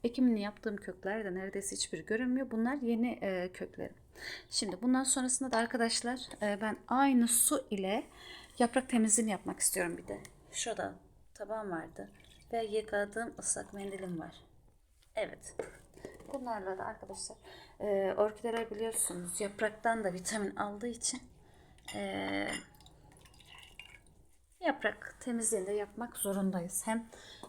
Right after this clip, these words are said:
güneş ışığından yararlanacaklar, e, hem vitamin alacaklar. Aynı su ile yaprak temizliğini de yapacağım.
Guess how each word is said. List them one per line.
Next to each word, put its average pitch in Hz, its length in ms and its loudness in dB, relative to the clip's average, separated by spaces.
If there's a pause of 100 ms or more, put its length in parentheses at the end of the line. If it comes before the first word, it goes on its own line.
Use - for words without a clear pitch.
(100)
güneş 208 260 2
ışığından 214 380 4
yararlanacaklar, 175 1040 -4 (2000)
e, - 160 -12 (420)
hem 220 200 0
vitamin 214 340 -2
alacaklar. 175 680 -6
Aynı 202 280 0
su - 260 2
ile 165 280 -8
yaprak 202 500 -6
temizliğini 196 420 -2
de 175 40 -6
yapacağım. 208 400 -6